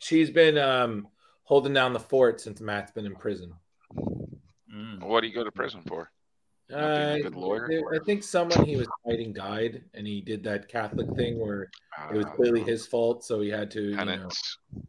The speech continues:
Speaker 1: yeah, penance.
Speaker 2: Yeah,
Speaker 1: And
Speaker 2: sometimes,
Speaker 1: the other
Speaker 2: sometimes he's in prison, sometimes he's running hell. He's so busy, that Matt Murdock.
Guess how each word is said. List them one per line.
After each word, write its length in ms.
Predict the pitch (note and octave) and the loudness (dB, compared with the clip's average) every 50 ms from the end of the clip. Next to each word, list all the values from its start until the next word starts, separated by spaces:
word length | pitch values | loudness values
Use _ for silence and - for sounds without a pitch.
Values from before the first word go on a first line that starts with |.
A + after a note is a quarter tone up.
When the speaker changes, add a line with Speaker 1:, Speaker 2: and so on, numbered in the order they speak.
| - - - - | -14 -18 -14 -8
Speaker 1:
yeah, 220 | - A2 G#2 F#2+ - - _ - | -4 -4 -4 -4 -6 -12 _ -10
penance. 440 | - A2+ G2 G2 F#2 F#2 - - - _ - - _ _ _ - | -8 -6 -6 -6 -6 -8 -12 -18 -20 _ -20 -20 _ _ _ -8
Speaker 2:
Yeah, 120 | G#3 G#3 E3 | 0 2 2
Speaker 1:
And 100 | E3 F3 | 2 2
Speaker 2:
sometimes, 400 | F3+ - B2 - G3+ A3+ B3 - | 2 0 2 4 6 6 6 4
Speaker 1:
the 380 | - - - - - - - | 2 -2 -2 -4 -4 -2 0
other 100 | - - - | 0 0 0
Speaker 2:
sometimes 340 | - C#3 C#3 - D3 C#3 B2 | -2 -2 0 2 2 2 2
he's 120 | B2 B2+ A#2 | 0 -2 -2
in 80 | A2 F#2+ | 0 4
prison, 460 | - E3 F3 D#3+ E3 E3+ E3+ E3+ D3+ | 6 6 6 6 6 2 0 0 0
sometimes 320 | C#3 C3 A2+ A#2+ A#2 G#2+ | -2 -2 0 0 0 0
he's 100 | A2 G2+ | -2 -2
running 260 | G2 G2+ G#2+ G2+ F#2+ F#2 | 0 0 0 0 0 -2
hell. 640 | F#2 A#2+ D3 D3+ D3+ D3+ D3 D3 D3 D3 D3 C#3 | 0 2 4 4 4 4 2 0 -2 -4 -6 -8
He's 160 | C#3+ E3 E3+ E3+ | -10 -10 -8 -4
so 120 | - B3+ | -4 -4
busy, 220 | G#3+ A3+ G3+ G3 | -4 -4 -4 -4
that 180 | C#3 G#2+ F2 E2 | -2 -2 -2 -2
Matt 180 | F#2 F#2+ - - | -2 -6 -6 -6
Murdock. 320 | F2 E2 D#2 D2+ D2+ _ | -10 -10 -10 -12 -16 _